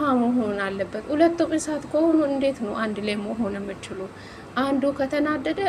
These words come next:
አንዱ ረጋ መሆን አለባቸው፣ ውሃ መሆን አለባቸው። ሁለቱም እሳት ከሆናቸው መቼም አትታረቁ፣ ሁሌ ቡጥቡጥ ነው። ስለዚህ ኤሉ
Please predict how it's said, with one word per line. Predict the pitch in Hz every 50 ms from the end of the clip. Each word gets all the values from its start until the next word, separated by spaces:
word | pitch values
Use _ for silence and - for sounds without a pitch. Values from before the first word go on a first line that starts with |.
| -
አንዱ | 233 240 254 240 240 214 240 277 359 349 - - - -
ረጋ | 240 233 220 226 240 254 262
መሆን | 220 214 220 220 - 208 202
አለባቸው፣ | 196 190 190 190 175 - - 95 95 - - - - - - - - - - - - - - -
ውሃ | - 269 302 302 294 311 302
መሆን | 277 262 262 269 254 226 214 208
አለባቸው። | 196 202 196 190 185 - 202 196 190 - - -
ሁለቱም | 359 381 453 453 440 - - 403 381
እሳት | 381 370 359 - 330 320 320
ከሆናቸው | - - 285 285 285 285 285 277 277 285 262
መቼም | 262 269 262 - 294 262
አትታረቁ፣ | 214 233 - 247 233 - - 220 202 196 202 196 - - 208 214
ሁሌ | 233 302 320 311 302 302 330 330 269
ቡጥቡጥ | 226 233 233 247 220 208 240 247 247 -
ነው። | 190 190 190 - - - - - - - - - -
ስለዚህ | - - 254 254 269 269 247 254 302 311
ኤሉ | 247 240 233 233